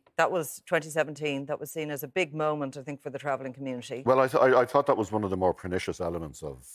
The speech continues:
Speaker 2: identity politics in Ireland, um, because all it does is it, it separates us, it divides us rather than unites us. But, I mean, I, I completely understand and empathise with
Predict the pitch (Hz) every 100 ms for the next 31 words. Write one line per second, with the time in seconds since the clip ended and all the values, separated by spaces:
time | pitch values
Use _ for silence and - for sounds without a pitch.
0 | - 78 78 82 76 69 78 85 85 71
1 | - 65 65 62 _ _ _ 143 143 139
2 | 139 67 67 _ _ _ _ - 87 87
3 | 87 95 87 90 82 71 65 - - -
4 | - - - 104 - 95 73 - - -
5 | - _ 76 - 78 82 104 82 71 -
6 | 73 71 67 69 69 71 73 - - -
7 | - - - 117 113 120 117 117 - 120
8 | 113 123 - - 196 202 110 80 64 _
9 | _ _ _ _ _ _ _ _ _ _
10 | _ - 107 87 - 92 95 87 73 -
11 | - _ - 80 73 71 71 87 82 82
12 | 78 71 65 - 73 69